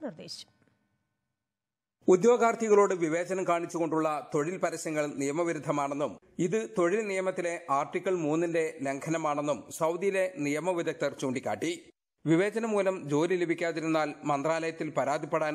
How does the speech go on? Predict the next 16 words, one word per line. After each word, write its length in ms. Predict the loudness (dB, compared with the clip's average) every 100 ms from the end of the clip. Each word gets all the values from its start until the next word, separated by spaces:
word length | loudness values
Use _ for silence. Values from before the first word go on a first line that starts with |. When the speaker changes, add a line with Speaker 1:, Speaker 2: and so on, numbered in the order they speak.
| -2
Speaker 2:
അവകാശമുണ്ടെന്ന് 800 | -4 0 -2 -2 -2 0 0 -2 -6 -8 -4
അഭിഭാഷകരായ 880 | -2 0 -2 -2 0 0 0 -2 -2
ബന്ദർ 340 | -2 0 0 0
അലാമൂദി, 520 | 0 0 0 0 0 0
ഖുലൂദ് 380 | 0 4 4 2
അൽ 100 | -2
അഹമ്മദി 420 | -2 -2 0 0 -2
എന്നിവർ 320 | -2 0 0
പറഞ്ഞു. 380 | 0 -2 0 -2 -4 -14 _ _ 0
തൊഴിൽ 240 | 2 2 2
രംഗത്ത് 360 | -2 0 2 0 0
ലിംഗവിവേചനം 760 | -2 0 0 0 0 0 0 -2
പാടില്ല, 380 | -4 -4 -2 -2 -2 -6 _ _ _
ഭിന്നശേഷിക്കാരോട് 920 | -2 2 2 0 -2 0 0 0 0 0 -2
വിവേചനം 500 | -2 0 -2 -2 -2
പാടില്ല, 360 | -2 -2 -2